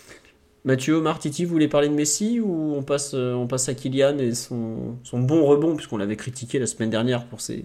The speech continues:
ses matchs vraiment pas terribles ? Pas de mots sur Messi. Euh,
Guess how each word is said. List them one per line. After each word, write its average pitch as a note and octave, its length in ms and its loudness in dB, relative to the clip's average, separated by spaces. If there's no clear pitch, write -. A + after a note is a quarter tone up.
ses - 180 -6
matchs A#2 240 0
vraiment A#2 300 -2
pas A#2 100 -4
terribles ? C#3 400 -4
Pas D3 120 2
de D3+ 60 -2
mots D3 140 2
sur C3+ 200 -2
Messi. C#3 560 -2
Euh, A2 800 0